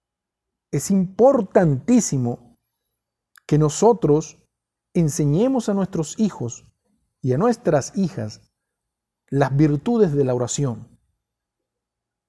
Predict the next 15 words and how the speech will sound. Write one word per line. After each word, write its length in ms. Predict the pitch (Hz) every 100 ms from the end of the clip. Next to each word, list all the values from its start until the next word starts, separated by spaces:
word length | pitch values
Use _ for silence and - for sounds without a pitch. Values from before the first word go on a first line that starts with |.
| -
Son 220 | 156 151
cinco 560 | - - 330 320 220 214
oraciones 540 | 170 - 240 240 185
que 120 | 175
Dios 280 | 160 214 208
estableció 840 | 180 160 143 123 - 165 123 -
para 240 | 139 151 233
esta 540 | 226 - 220 220 -
comunidad 520 | 170 160 151 151 247
del 140 | 233 170
profeta 340 | 160 202 190
Muhammad 340 | 165 - 196
sallallahu 500 | 170 175 165 165 180
alaihi 160 | 156 143
wasallam. 440 | 139 - 190 -